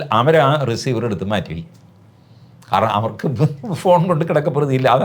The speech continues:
അവരുടെ ബുദ്ധിമുട്ട്. ഇതുപോലെ സാധാരണ ജനങ്ങളെ സ്പർശിക്കുന്ന കാര്യങ്ങൾ, അത് ഒരു അജണ്ടയാണ് കേരളത്തിൽ. അത് ടേക്കപ്പ് ചെയ്യാൻ അൻവറിന് സാധിക്കും. പക്ഷേ അൻവർ finally വന്നു കഴിയുമ്പോൾ അൻവർ വീണ്ടും മലപ്പുറം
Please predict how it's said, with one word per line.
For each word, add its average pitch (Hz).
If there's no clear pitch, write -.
അവരുടെ 135
ബുദ്ധിമുട്ട്. 95
ഇതുപോലെ 214
സാധാരണ 151
ജനങ്ങളെ 123
സ്പർശിക്കുന്ന 104
കാര്യങ്ങൾ, 92
അത് 160
ഒരു 139
അജണ്ടയാണ് 131
കേരളത്തിൽ. 85
അത് 165
ടേക്കപ്പ് 165
ചെയ്യാൻ 135
അൻവറിന് 143
സാധിക്കും. 135
പക്ഷേ 135
അൻവർ 160
finally 196
വന്നു 190
കഴിയുമ്പോൾ 165
അൻവർ 127
വീണ്ടും 123
മലപ്പുറം 117